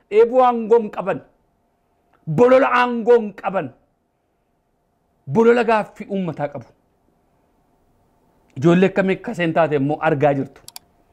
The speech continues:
Arras dhaamsa kanan isiniif dhaama. Warra isinitti marsee gurra isin duuchu sanan dhaggeeffatinaa, Taqalaa Ministeera.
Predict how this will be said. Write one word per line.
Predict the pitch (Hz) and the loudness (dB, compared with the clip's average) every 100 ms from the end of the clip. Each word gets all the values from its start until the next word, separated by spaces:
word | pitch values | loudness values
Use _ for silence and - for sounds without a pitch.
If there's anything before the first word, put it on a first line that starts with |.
| _ _ _ | _ _ _
Arras | - 185 190 - | -4 0 0 -2
dhaamsa | - 190 190 - | -2 0 0 -4
kanan | 190 180 180 | -6 -4 -4
isiniif | 165 160 160 151 | -6 -2 -2 -2
dhaama. | 165 165 208 - _ _ _ _ _ _ - | 0 -2 -2 -14 _ _ _ _ _ _ 0
Warra | 180 262 277 277 | 4 6 6 2
isinitti | 269 220 262 - 254 | 4 4 4 4 4
marsee | 269 247 269 247 | 4 4 2 4
gurra | 247 254 269 | 4 4 2
isin | - 233 254 226 | 0 0 2 4
duuchu | 262 247 226 | 2 2 0
sanan | 240 240 | 2 2
dhaggeeffatinaa, | 240 185 220 220 214 220 220 | 0 0 0 0 -4 -2 -2
Taqalaa | 220 185 190 196 | 0 2 2 2
Ministeera. | 190 - 165 | -2 -8 -8